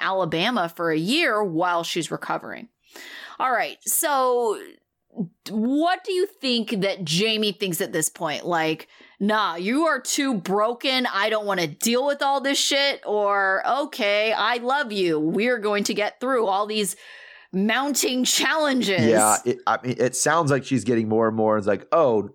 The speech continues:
Speaker 2: no matter what happens, there's gonna be another thing that is a huge big deal and a huge
Speaker 1: Right.
Speaker 2: obstacle for us."
Speaker 1: Yeah.
Speaker 2: Right?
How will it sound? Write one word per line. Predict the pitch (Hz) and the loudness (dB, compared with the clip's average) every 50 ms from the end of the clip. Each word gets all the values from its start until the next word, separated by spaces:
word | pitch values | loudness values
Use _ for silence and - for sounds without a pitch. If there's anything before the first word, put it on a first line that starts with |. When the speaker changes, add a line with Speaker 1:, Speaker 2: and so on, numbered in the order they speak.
| _ _ - | _ _ -6
Speaker 2:
no | 120 123 123 | -2 0 2
matter | 139 151 151 139 127 123 | 4 4 4 4 4 2
what | 117 120 139 139 - - | 2 2 0 0 0 0
happens, | - 135 123 123 - 113 98 92 95 92 | 0 2 2 2 2 0 -4 -4 -4 -4
there's | 104 117 101 95 | -4 -4 -4 -4
gonna | 90 90 - 123 117 104 104 | -8 -6 -2 -2 0 0 -2
be | 101 98 104 98 | -2 -2 -2 0
another | 95 92 98 92 85 92 | 0 0 0 0 -2 -4
thing | 87 - - 98 90 87 85 71 | -4 -2 -4 -4 -4 -4 -6 -4
that | 90 92 - - | -4 -4 -2 -2
is | 95 90 | -2 -2
a | 92 | -4
huge | 85 - - 101 95 92 92 87 - | -6 -2 0 0 2 0 0 -2 -4
big | - 107 - 95 92 | -4 -4 -4 -4 -4
deal | - 107 95 90 85 | -4 -2 -2 -2 -2
and | 92 90 | -2 -2
a | 90 | -2
huge | - - 92 90 165 | -2 -2 0 0 2
Speaker 1:
Right. | - 175 | 2 2
Speaker 2:
obstacle | 170 131 120 92 - - | 0 0 -2 -4 -6 -6
for | - - - - | -6 -6 -6 -4
us." | - - - - _ _ - | -2 -2 -2 -2 _ _ -6
Speaker 1:
Yeah. | - 190 170 170 131 92 107 | -4 -2 -2 -2 -2 0 2
Speaker 2:
Right? | 113 113 110 107 | 2 2 2 0